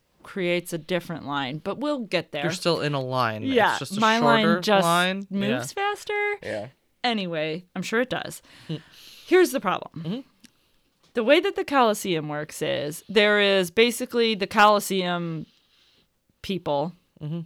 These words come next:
Speaker 1: They sell the tickets to enter the Colosseum. Tour companies and everybody else
Speaker 2: Mm-hmm.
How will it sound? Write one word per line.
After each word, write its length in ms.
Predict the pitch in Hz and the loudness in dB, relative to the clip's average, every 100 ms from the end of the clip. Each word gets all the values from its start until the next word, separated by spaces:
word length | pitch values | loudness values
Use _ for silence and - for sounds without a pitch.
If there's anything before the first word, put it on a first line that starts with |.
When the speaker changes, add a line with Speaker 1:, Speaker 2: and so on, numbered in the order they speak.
| - | -10
Speaker 1:
They 240 | 170 202 208 | 2 4 4
sell 220 | 214 202 | 4 2
the 80 | 190 | 0
tickets 540 | 196 170 165 - - | -4 -4 -6 -8 -8
to 140 | - 160 | -4 -4
enter 180 | 160 | -4
the 80 | 156 | -8
Colosseum. 680 | 156 151 - - - - - _ _ | -8 -8 -8 -10 -12 -12 -16 _ _
Tour 220 | - 262 | 0 0
companies 800 | 262 247 226 226 214 208 196 175 | 2 0 2 0 0 0 -2 -4
and 340 | 165 147 151 156 | -4 -4 -6 -4
everybody 480 | 185 214 208 214 185 | -2 0 2 4 4
else 460 | 165 170 - - 160 | 2 0 -8 -14 -8
Speaker 2:
Mm-hmm. 180 | 202 | -8